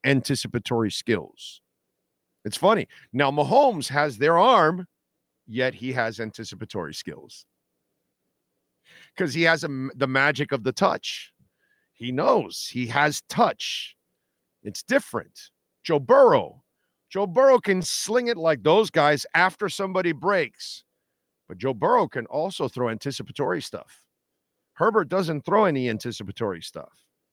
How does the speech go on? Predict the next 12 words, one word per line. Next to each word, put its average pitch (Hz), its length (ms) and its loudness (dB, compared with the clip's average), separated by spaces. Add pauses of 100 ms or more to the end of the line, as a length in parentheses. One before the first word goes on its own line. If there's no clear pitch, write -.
(400)
Cam 143 280 -6
Newton 220 260 -4
doesn't 123 320 0
throw 123 180 2
anticipatory 101 760 -6
stuff. - 420 -18 (360)
Lamar 131 260 -4
Jackson 175 560 0
doesn't 120 320 -4
throw 120 160 0
anticipatory 98 680 -8
stuff. - 420 -16